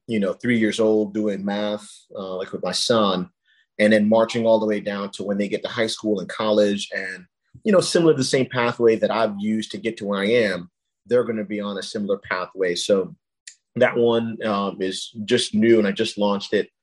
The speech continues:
So it's The Homeschool Doctor. Um, and I'm gonna do a separate YouTube channel, um, going back through their lessons and how, what I learned from kind of educating them. Um, so that's one aspect of it. I think that'll be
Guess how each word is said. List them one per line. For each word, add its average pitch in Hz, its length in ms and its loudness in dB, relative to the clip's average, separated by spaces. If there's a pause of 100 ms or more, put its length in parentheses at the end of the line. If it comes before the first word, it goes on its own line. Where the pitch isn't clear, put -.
(140)
So - 120 -6
it's 101 120 -6
The - 80 -2
Homeschool 113 500 -2
Doctor. 95 560 -2 (480)
Um, 95 600 -6
and 95 640 -4
I'm 107 80 0
gonna 98 380 2
do 110 280 0
a 101 60 4
separate 104 400 -4
YouTube 110 340 -6
channel, 92 640 -4
um, 90 400 -6 (380)
going 123 220 6
back 110 340 2
through 113 200 2
their 113 240 6
lessons 107 600 0
and 95 120 -10
how, 107 380 0
what 113 180 4
I 120 120 2
learned 110 340 -2
from 92 320 -18 (180)
kind 107 160 -4
of 95 100 -4
educating 101 540 -2
them. 95 380 0 (540)
Um, 92 380 -2
so - 100 -4
that's 131 200 4
one 113 440 2 (340)
aspect 101 400 -4
of 95 60 -8
it. 90 60 -12
I 98 60 -4
think 101 180 -8
that'll 98 200 4
be 90 420 -6